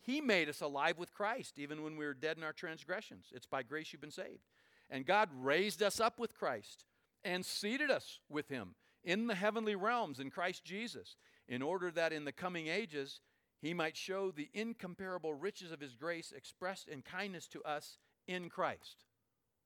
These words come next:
So, what's true about who we used to be? We were dead in trespasses and sins. But what did God do? Because of his rich love and, and mercy,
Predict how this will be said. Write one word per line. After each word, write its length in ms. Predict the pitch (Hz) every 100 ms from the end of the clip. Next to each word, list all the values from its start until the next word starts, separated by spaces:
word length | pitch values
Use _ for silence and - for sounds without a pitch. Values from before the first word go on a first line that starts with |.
| _ _ _ _ _ -
So, 380 | 147 123 107 - _
what's 420 | 135 127 170 202 -
true 260 | - 214
about 400 | 196 196 190 185 - _ _
who 160 | 202 202
we 160 | 185
used 260 | 180 247 -
to 60 | 240
be? 340 | 269 302 285 _ _ _
We 140 | 143 147
were 120 | 131
dead 280 | 139 160 147
in 80 |
trespasses 720 | 127 131 123 - 120 - 110 110
and 120 | 104
sins. 460 | 104 82 - - _ _ _ _ _ _ _ _ _ _ _ _ _ _
But 200 | 98 135
what 160 | 156 185
did 120 | 156
God 280 | 147 160 156
do? 160 | 190
Because 260 | 170 131 120
of 60 | 117
his 160 | 101
rich 240 | 139 - 113
love 280 | 123 175
and, 120 | 135 92 _
and 180 | 120 113
mercy, 440 | 117 175 - 220